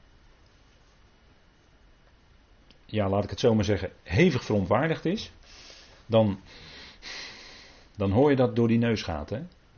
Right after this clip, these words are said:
Dat, dat is eigenlijk het beeld wat in het Hebreeuws dan opgeroepen wordt. "Want in mijn naijver, in het vuur van mijn verbolgenheid,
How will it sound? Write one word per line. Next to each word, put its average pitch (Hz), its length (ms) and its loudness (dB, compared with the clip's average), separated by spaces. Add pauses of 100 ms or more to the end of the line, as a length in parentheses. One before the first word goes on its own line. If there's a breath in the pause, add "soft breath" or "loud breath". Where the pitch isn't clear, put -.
(180)
Dat, 85 220 -6
dat 123 160 6
is 139 100 -6
eigenlijk 127 320 -4
het 127 100 2
beeld 123 120 -2
wat 113 220 -4
in 101 180 -4
het 98 100 -6
Hebreeuws 110 380 -2
dan 95 140 -8
opgeroepen 85 460 -6
wordt. 76 260 -10 (1160 loud breath)
"Want 113 280 2
in 120 180 6
mijn 95 240 4
naijver, 170 800 0 (140)
in 104 140 -2
het 87 160 -4
vuur 196 480 4
van 110 220 2
mijn 92 220 0
verbolgenheid, 131 760 -2